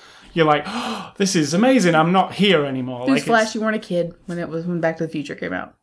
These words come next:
Speaker 1: Well, you know, a teenager.
Speaker 2: <laughs> Yeah.
Speaker 1: But it's, it's like, "Oh, this is not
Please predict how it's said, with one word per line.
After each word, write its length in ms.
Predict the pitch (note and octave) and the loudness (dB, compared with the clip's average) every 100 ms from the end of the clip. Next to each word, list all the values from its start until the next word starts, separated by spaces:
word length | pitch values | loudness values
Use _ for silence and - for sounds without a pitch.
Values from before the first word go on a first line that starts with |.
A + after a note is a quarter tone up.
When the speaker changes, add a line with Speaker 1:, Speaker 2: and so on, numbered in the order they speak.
| _ | _
Speaker 1:
Well, 360 | F#3+ D3+ A#2+ C3+ | 0 2 2 0
you 80 | C3+ | -2
know, 300 | C3+ D3 - - | -6 -8 -10 -10
a 160 | - | -8
teenager. 500 | - D3+ A#2 A#2+ A#2+ G#3+ | -2 -2 -2 -4 -8 0
Speaker 2:
<laughs> 0 | |
Yeah. 220 | F3 A2 - _ _ | 0 0 -6 _ _
Speaker 1:
But 260 | F3 D#3 D3 | -2 -2 -2
it's, 300 | G3 D#3 - | -4 -2 -2
it's 260 | F#3+ E3+ E3+ | -2 0 2
like, 420 | E3 D3 - _ _ _ _ _ - | 2 0 -6 _ _ _ _ _ -6
"Oh, 360 | F#3 G#3 E3+ | 0 4 4
this 180 | D#3 E3 | 4 0
is 140 | D#3+ C#3+ | -2 0
not 320 | D3+ D3 | 0 0